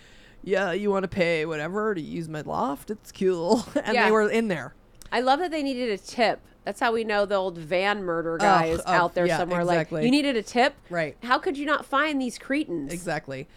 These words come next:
Speaker 1: Lawyers for the parents said the Crumbleys had not fled, but had left town for their son's safety and were planning to return for the arraignment. Uh, <laughs> okay. So just
Speaker 2: Oh, they had
Speaker 1: lies.
Speaker 2: the son with them?
Speaker 1: No,
Speaker 2: Oh,
Speaker 1: they did
Speaker 2: okay.
Speaker 1: not. They, it's just, re-,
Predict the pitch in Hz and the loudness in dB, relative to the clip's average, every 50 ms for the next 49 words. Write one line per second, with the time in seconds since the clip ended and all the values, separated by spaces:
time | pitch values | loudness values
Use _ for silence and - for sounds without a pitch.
0 | - - - - - - 190 233 269 311 339 330 330 - 302 254 262 - - 277 | -20 -20 -20 -20 -14 -2 6 8 8 8 8 6 2 2 0 0 0 0 2 2
1 | 254 254 247 226 214 - 240 208 - - - 254 220 220 214 220 214 208 - 220 | 4 4 2 0 0 -2 0 0 0 -2 -2 -2 -2 0 2 0 0 0 0 -2
2 | 185 185 208 254 554 784 784 - - - 175 160 156 156 156 - 202 208 202 180 | -4 -2 0 2 4 4 4 2 0 -2 0 0 0 -2 0 0 2 2 2 4
3 | 220 262 - - - - 330 269 269 262 226 180 - 208 202 185 175 175 - - | 6 4 4 4 2 0 2 4 4 4 0 0 0 0 0 2 0 0 0 2
4 | 240 226 220 208 - - 233 240 262 - - 170 156 135 - - - - - - | 2 2 2 0 -4 0 2 2 2 0 -2 -8 -8 -8 -10 -16 -20 -16 -4 0
5 | 208 214 220 208 - - - 247 254 247 233 226 214 - 220 202 180 170 - - | 0 2 4 2 2 2 2 2 4 4 2 0 -2 0 0 0 0 -2 -2 -2
6 | - 226 226 202 170 - 202 190 170 175 160 156 160 196 226 220 190 143 143 135 | -2 -2 -2 -2 -2 -4 -2 0 0 0 0 -2 0 0 0 -2 -2 -6 -6 -10
7 | - - - - - - - - - - 208 214 208 202 175 - - - - - | -14 -20 -20 -20 -20 -20 -20 -16 -4 2 4 4 4 4 2 -2 -12 -20 -20 -16
8 | - - 202 - 254 269 220 - 202 165 156 156 156 - - - - - - - | -4 -2 0 2 2 2 2 2 0 0 0 -2 -4 -6 -12 -20 -20 -20 -18 -16
9 | - - 247 240 233 226 220 196 - 233 233 220 233 220 254 220 196 165 165 165 | -8 2 4 6 6 6 4 2 2 2 2 2 2 2 2 2 4 4 4 4
10 | 165 165 - - 208 185 208 233 - - 311 330 370 381 - - 196 214 208 202 | 4 4 2 2 0 0 -2 -2 0 -2 -2 -2 -2 -4 -6 -2 2 4 4 4
11 | 190 170 156 160 - - 180 185 180 180 190 190 185 180 165 147 - _ - 202 | 4 2 0 -4 -4 -2 0 2 2 0 0 -4 -2 -4 -6 -6 -8 _ -4 -2
12 | 202 185 - - 180 220 220 220 220 - 254 311 339 - 247 240 240 | -2 0 0 0 0 0 0 0 -4 -6 -4 -4 -4 -2 -4 -4 -4